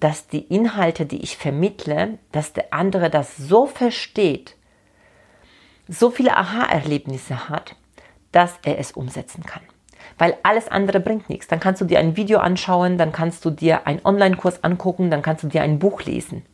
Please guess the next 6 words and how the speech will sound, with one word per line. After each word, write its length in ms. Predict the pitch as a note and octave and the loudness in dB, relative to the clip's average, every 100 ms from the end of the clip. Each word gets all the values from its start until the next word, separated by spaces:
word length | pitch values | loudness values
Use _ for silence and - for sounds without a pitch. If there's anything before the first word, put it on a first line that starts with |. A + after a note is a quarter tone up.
| - | -6
ja. 240 | - - - - - - - - _ _ - | -4 -2 -6 -20 -20 -20 -20 -20 _ _ 2
Wenn 200 | F3 G3 | 4 6
du 100 | A3 | 6
aber 220 | E3+ E3+ | 6 4
Transformation 1300 | - F3+ F3 - F3 D#3 C#3+ - A3+ B3+ C#4 G3 C3+ | 2 2 2 0 -2 -2 -4 -4 0 2 2 -2 2
willst 640 | D#3 D#3 G#3+ - - - | 4 4 2 -2 -18 -20